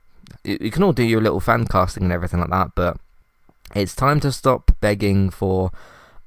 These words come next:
other people to play these roles, and actually show some, it's time to show some respect to these two actors as well, um, to, to Bella and to,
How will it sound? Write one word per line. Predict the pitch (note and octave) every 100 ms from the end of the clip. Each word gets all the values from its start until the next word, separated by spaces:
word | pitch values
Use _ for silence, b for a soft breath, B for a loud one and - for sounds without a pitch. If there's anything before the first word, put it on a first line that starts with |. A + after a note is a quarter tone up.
| -
other | G2 G2
people | G2+ F#2
to | G2
play | - F#2
these | F2+ F2
roles, | E2+ D#2+ -
and | B2+
actually | D#3 E3+
show | - D#3+
some, | - D3+ - - -
it's | -
time | - F#3
to | F3+
show | - D3
some | C#3 A#2+
respect | G2+ - G2 - - -
to |
these | F#2 F#2+ F2+
two | - -
actors | F#2 - - F#2
as | F#2
well, | E2+ F2+ F2 F#2 B B B B -
um, | F2+ F2+ F2 F2+
to, | - -
to | -
Bella | F2 F#2 F2+ F2+
and | F2+
to, | - F#2 F2